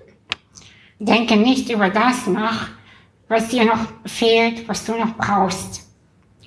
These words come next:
um das, um an das Ziel zu kommen.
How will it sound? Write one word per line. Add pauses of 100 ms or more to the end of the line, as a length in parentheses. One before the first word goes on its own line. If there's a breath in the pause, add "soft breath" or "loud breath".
um
das, (200)
um (100)
an
das
Ziel
zu
kommen.